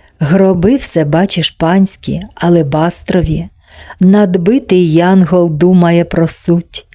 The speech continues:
То давній цвинтар. Видно,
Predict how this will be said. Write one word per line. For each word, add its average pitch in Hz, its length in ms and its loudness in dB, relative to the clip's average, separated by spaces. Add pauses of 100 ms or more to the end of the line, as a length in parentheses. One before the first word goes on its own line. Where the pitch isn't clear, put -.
(580)
То 254 280 4
давній 175 540 0
цвинтар. 156 760 -2 (560)
Видно, 165 800 2